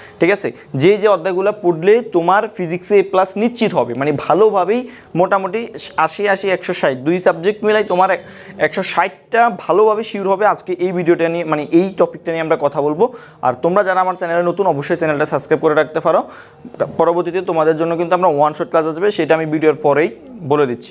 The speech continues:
ঠিক আছে? তো চলো আমরা প্রথমত একটু অ্যানালাইসিস করে দিই যে তুমি কোন কোন অধ্যায়গুলো পড়বা। প্রথমত হচ্ছে তোমার এখানে দেখো, ফিজিক্স ফার্স্ট পেপার এবং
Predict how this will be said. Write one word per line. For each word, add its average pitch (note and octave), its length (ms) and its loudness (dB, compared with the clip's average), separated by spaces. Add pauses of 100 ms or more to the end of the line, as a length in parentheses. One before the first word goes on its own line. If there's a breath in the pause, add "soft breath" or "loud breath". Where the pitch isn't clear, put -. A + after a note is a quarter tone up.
ঠিক G3+ 160 -2
আছে? - 120 -6 (460 loud breath)
তো E3 40 6 (120)
চলো G#3+ 180 4 (180)
আমরা G3 160 0 (180)
প্রথমত G3+ 340 -2
একটু - 140 -6
অ্যানালাইসিস G3 440 2
করে E3+ 180 4
দিই C#3 120 -2 (160)
যে C#3 60 4 (120)
তুমি F#3 180 4 (180)
কোন G3+ 140 4 (140)
কোন A3+ 160 6 (1600 loud breath)
অধ্যায়গুলো F3 340 2 (100)
পড়বা। A#2+ 300 -4
প্রথমত A3+ 380 0
হচ্ছে D3+ 180 -8 (460)
তোমার G#3 240 4
এখানে A3+ 280 0
দেখো, C#3+ 140 0 (100)
ফিজিক্স A3+ 380 -2
ফার্স্ট F3 260 2
পেপার G#3+ 260 2
এবং G3 100 -4